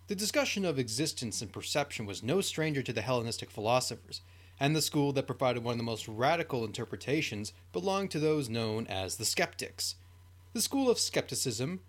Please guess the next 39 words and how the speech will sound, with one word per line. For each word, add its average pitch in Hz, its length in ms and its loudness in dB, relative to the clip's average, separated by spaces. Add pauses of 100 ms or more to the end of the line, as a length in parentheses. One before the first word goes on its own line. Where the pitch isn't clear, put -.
(140)
derived 123 400 4
from 127 100 -2
the 117 80 -4
Greek 131 300 0
word 113 240 -2
skepsis, - 800 0 (100)
meaning 117 460 0
inquiry 135 520 2
or 101 120 0
investigation, 117 960 0 (320)
argues 151 540 -2
that 107 140 0
our 101 160 0
abilities 160 500 0
to - 100 -10
perceive 202 520 -4 (100)
and 123 100 2
determine 143 360 2
the 117 80 2
truth 202 320 0
of 107 100 0
matters 101 340 0
are 101 200 2
prone 135 340 4
to 123 180 -2
error. - 360 0 (480)
The 160 80 4
two 247 200 4
competing 185 460 0
skeptic 147 480 -2
branches, 120 600 -2 (260)
the 117 220 0
Pyrrhonians 120 840 -2
and 104 300 -4
academics, 110 760 0
agreed 175 340 0
on 139 140 4
this 143 180 0
matter, 151 340 -2